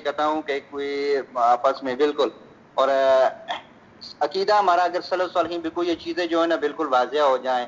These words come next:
اور جس طرح آپ نے گفتگو کی اس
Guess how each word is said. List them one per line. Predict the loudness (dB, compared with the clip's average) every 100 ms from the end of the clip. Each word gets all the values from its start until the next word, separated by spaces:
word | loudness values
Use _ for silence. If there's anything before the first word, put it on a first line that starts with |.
| -10 -20 -10
اور | 0 2 2
جس | 0 -4
طرح | -2 -2
آپ | 0 -2
نے | -6 -12 -16
گفتگو | -16 -16 -14 -16
کی | -10
اس | -10